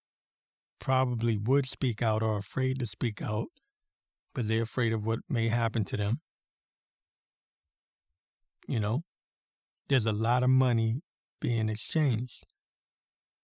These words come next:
for these children. It's a mafia, really worse than a mafia because it's dealing, you're dealing with the government. You know, it's just like when the government brought drugs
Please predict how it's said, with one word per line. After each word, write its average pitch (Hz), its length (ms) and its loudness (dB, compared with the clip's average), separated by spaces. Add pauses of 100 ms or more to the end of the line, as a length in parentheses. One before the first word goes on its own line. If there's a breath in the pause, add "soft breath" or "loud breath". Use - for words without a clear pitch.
(560)
for 123 220 -2
these 104 180 -2
children. 143 420 -2 (960)
It's 147 160 -2
a 127 60 2
mafia, 120 680 2 (800)
really 147 320 6
worse 131 360 2
than 120 120 2
a 107 40 4
mafia 104 440 0
because 104 360 -4
it's 101 120 -4
dealing, 117 400 0
you're 117 180 0
dealing 120 260 2
with 107 160 -4
the 107 80 -2
government. 104 420 -2 (760)
You 117 100 -2
know, 104 120 0
it's 104 100 -2
just 113 180 0
like 117 180 2
when 110 140 2
the 104 80 2
government 110 540 2
brought 107 260 2
drugs 110 680 0